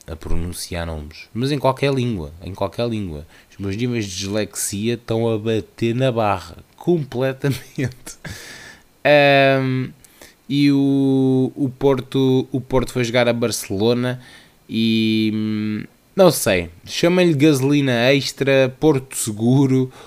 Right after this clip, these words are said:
ou até gozinho especial de rivalidade,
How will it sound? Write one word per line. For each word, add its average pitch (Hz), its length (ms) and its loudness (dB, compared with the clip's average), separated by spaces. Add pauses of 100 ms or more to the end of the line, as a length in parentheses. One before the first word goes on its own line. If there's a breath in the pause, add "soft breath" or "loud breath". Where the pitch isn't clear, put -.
(180 loud breath)
ou 131 100 0
até 131 260 2
gozinho 123 760 0
especial 123 720 0
de 110 420 -2
rivalidade, 117 760 0